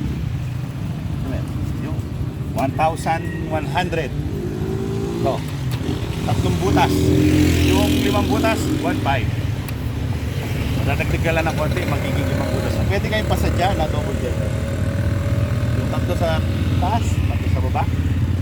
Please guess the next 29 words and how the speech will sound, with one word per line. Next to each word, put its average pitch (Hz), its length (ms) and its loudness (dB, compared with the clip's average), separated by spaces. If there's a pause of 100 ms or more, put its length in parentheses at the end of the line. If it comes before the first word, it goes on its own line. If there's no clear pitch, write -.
(720)
Pwede 180 240 0
ring, 202 240 2 (840)
pwede 233 240 2
umorder 202 420 2
ng 190 140 2
dalawang 180 400 4
butas 165 320 2
lang. 170 240 2 (1200)
Or 151 240 2
dalawa - 320 0
sa - 160 0
taas, - 240 0
dalawa - 240 2
sa - 160 0
baba. - 240 2
Kung - 160 0
ang - 240 -2
space - 400 0
mo - 80 0
sa - 160 2
bahay, 165 400 2 (560)
sa 156 80 0
iyong 165 240 0
backyard, 185 400 2
eh, 151 320 0
medyo 156 320 -2 (240)
may - 160 0 (320)
kas-, - 240 2 (400)
kasikipan, - 560 0